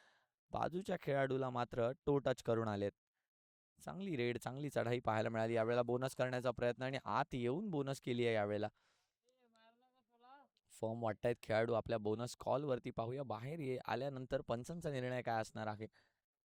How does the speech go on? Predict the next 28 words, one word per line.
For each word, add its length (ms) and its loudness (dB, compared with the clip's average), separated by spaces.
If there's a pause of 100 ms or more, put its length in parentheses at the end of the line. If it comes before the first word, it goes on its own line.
(840)
बोनस 500 4
या 80 4
ठिकाणी 340 -2
दिली 240 0
जाते. 340 0 (480)
आणि, 300 -4
अ, 180 2
ही 180 -2
बोनस 380 0
अगदी 240 -4
क्लिअर 380 2
कट, 280 0
अ, 120 6 (420)
केली 200 2
गेली 220 2
होती. 340 0
रेषेला 400 2
अगदी 200 0
अचूक 300 2
रीतीने 300 0
पाय 220 4
केला 200 4
गेला 180 0
होता. 200 2
यावेळेला 380 4
साहिलच्या 400 2
माध्यमातून 520 0
सुद्धा 220 0